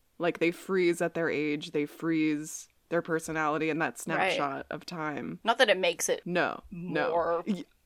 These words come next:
Speaker 1: and I know what you're talking
Speaker 2: acceptable,
Speaker 1: about with
Speaker 2: but,
Speaker 1: that moment
Speaker 2: like,
Speaker 1: with Lexi where she's like, "I mean, like, just have sex with her and, like, she'll be so amazed by your vamp sex." And he's like, "No, this isn't a, she has to want me on her own terms." And I'm like,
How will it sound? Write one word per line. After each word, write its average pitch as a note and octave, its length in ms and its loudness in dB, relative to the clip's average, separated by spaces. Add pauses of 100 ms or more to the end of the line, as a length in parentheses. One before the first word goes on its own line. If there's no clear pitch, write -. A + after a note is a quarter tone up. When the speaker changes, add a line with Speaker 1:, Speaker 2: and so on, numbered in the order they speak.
(260)
Speaker 1:
and A3+ 100 6
I A3+ 80 10
know B3 100 10
what C4 60 10
you're A3+ 80 6
talking B3 240 12
Speaker 2:
acceptable, D#4 60 12
Speaker 1:
about E4+ 160 8
with F3 40 6
Speaker 2:
but, B3 140 12
Speaker 1:
that E3+ 100 6
moment E3 280 10
Speaker 2:
like, E3 100 -4
Speaker 1:
with E3 220 4
Lexi D#3 100 0
where D#3+ 120 4
she's F#3 380 0
like, F3+ 420 6
"I - 40 -2
mean, G#4+ 400 2
like, G#4+ 220 0
just - 220 -2
have A4 180 2
sex - 260 0
with F4+ 120 2
her E3 200 4
and, E3 80 2
like, F3+ 140 -2
she'll G3+ 120 0
be G3 60 4
so E3+ 220 2
amazed E3 260 -2
by E3+ 80 4
your E3+ 100 6
vamp D#3 220 0
sex." G#3+ 260 0
And G#3+ 100 0
he's A#3 160 4
like, A3 200 2
"No, G#3 300 6
this A#3 180 4
isn't C4 180 2
a, B3 120 6 (140)
she - 100 2
has F4+ 100 4
to C#4 60 10
want A3 300 8
me A3+ 80 6
on G3 120 4
her G3 100 6
own A3 180 6
terms." F#3 460 4
And G3 100 4
I'm G#3 140 2
like, G3 280 2